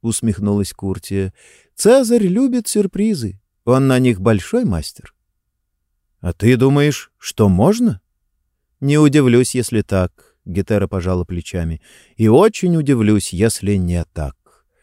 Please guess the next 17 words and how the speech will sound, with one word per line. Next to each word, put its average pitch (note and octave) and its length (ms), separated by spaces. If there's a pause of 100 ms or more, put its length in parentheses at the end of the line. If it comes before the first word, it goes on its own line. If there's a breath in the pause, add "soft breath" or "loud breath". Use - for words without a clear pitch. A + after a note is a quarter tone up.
(560)
Они C#3 320
ехали, G#3 480
держась B2 600
за F2+ 340
руки. E2 400 (440)
Вигда E3+ 420
правила. A#2+ 600 (380)
Варварке B2+ 840
словно B2 580
и A#2+ 220
нипочём A2+ 680
была G2+ 280
сгущающаяся E2 1000
тьма. C#2 400 (1000)
Невольно E3+ 640
подступали C#3+ 720
сомнения. B2+ 760